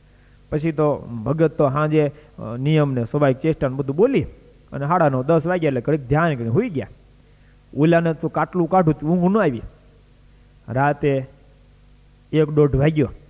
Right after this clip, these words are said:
અને પછી અડદ મંત્ર્યા. એક શેર એક અડદ, હો, થોડાક નહીં. ભગત ઉપર ખૂબ પ્રહાર કર્યો અને પછી એમ થયું, "હવે આનું ઢીમ ઢળી ગયું,"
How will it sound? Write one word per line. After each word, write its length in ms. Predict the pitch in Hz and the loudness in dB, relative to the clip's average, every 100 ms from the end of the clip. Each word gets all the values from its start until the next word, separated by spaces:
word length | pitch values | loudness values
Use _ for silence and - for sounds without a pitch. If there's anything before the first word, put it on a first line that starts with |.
| - - | -20 -14
અને 120 | 123 | -10
પછી 160 | - 127 | -8 0
અડદ 220 | 156 127 | 0 0
મંત્ર્યા. 380 | 123 135 117 92 - _ _ - - | -4 -4 -6 -8 -18 _ _ -20 -4
એક 160 | 147 - | -2 -2
શેર 300 | - 220 196 | 2 4 4
એક 160 | 160 131 | 4 2
અડદ, 180 | 120 | 0
હો, 140 | 156 170 | 0 0
થોડાક 320 | 180 180 170 | 2 2 2
નહીં. 220 | 190 135 - - _ _ _ _ _ - _ - | 0 -2 -10 -20 _ _ _ _ _ -20 _ -16
ભગત 220 | 151 160 160 | -10 -10 -8
ઉપર 120 | 131 | -12
ખૂબ 260 | - 156 | -6 -6
પ્રહાર 340 | - 120 107 104 | -6 -10 -10 -12
કર્યો 220 | - - - _ _ - _ - _ _ _ _ - - | -14 -20 -20 _ _ -20 _ -20 _ _ _ _ -20 -12
અને 120 | 123 | -6
પછી 140 | 139 139 | -2 0
એમ 220 | 151 151 | 0 -2
થયું, 200 | 139 123 | 0 4
"હવે 120 | 147 | 4
આનું 540 | 143 147 147 147 120 | 4 2 2 0 -2
ઢીમ 240 | 127 156 139 | 0 0 0
ઢળી 300 | 107 170 151 | 2 4 4
ગયું," 260 | 120 95 | 0 -4